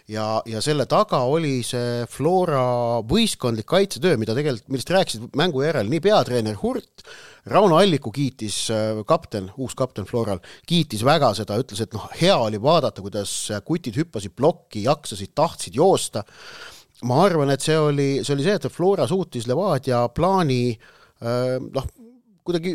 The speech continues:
üle mängida või kinni panna ja, ja see ka, kuidas Flora rääkis siis oma, noh, nii-öelda enda plaanist, oli see, et, et kui, no, kuna on teada, et Levadia viib oma äärekaitse Schöning Larssoni turri kõrgele,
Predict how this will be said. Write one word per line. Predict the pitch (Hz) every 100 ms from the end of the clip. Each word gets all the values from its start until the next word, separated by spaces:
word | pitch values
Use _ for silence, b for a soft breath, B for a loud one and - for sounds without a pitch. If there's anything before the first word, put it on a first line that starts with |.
| 185
üle | 233
mängida | 151 160 156 156
või | 156
kinni | - 254 160
panna | 139 139 139 135 B B B -
ja, | 135 135 135 135 - 135
ja | 135
see | 180 160
ka, | 196 135
kuidas | 147 135 - -
Flora | - 165 151
rääkis | 139 135 - -
siis | 127
oma, | 147 147 135 127 127 127
noh, | 123 - 101 107 -
nii-öelda | 104 98 104 -
enda | 233 190 127
plaanist, | 156 160 143 143
oli | 135
see, | 208
et, | 147 127
et | -
kui, | 147 139 139 131 B B -
no, | -
kuna | - 131
on | 143
teada, | 233 104
et | -
Levadia | 117 131 120
viib | 123 131
oma | 151
äärekaitse | 180 147 147 147 151
Schöning | - 135 131
Larssoni | 156 143 - 120
turri | 160 156 131
kõrgele, | 220 220 143 135